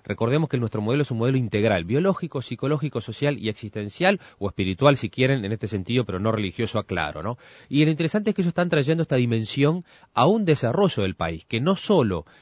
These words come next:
preocuparse por el bienestar material parece que da felicidad a la gente, sino que también preocuparse por otras variables que a veces no,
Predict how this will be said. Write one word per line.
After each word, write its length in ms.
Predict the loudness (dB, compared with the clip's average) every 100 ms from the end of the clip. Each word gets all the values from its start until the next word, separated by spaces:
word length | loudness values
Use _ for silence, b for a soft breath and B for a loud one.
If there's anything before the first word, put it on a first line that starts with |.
| -4
preocuparse 540 | -2 0 2 2 2
por 160 | 0 0
el 60 |
bienestar 420 | 0 -2 0 0 2
material 460 | 0 0 2 2
parece 360 | 2 0 0 -2
que 100 | -2
da 100 | -2
felicidad 440 | -2 -6 -4 -2
a 20 |
la 100 | -2
gente, 400 | -2 -4 -4 -8 -12 B B
sino 240 | -2 0
que 100 | 2
también 300 | 2 2 0
preocuparse 460 | 0 -4 -2 -2 -2
por 160 | -2
otras 180 | -2 0
variables 440 | -2 0 0 0 -2
que 60 |
a 40 | -2
veces 260 | -2 -4
no, 220 | -4 -4